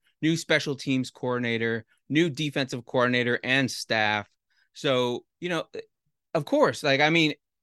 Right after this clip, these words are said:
the, what, what, what was the first game supposed to look like? I mean, these things are going to happen.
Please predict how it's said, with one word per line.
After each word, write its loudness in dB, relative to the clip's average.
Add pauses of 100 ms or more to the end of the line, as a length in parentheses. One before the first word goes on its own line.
(320)
the, -4
what, 0
what, 0
what 0
was -2
the -2
first -2
game 0
supposed -4
to -6
look -8
like? -12
I 2
mean, 2 (340)
these 2
things 2
are 2
going 2
to 2
happen. -2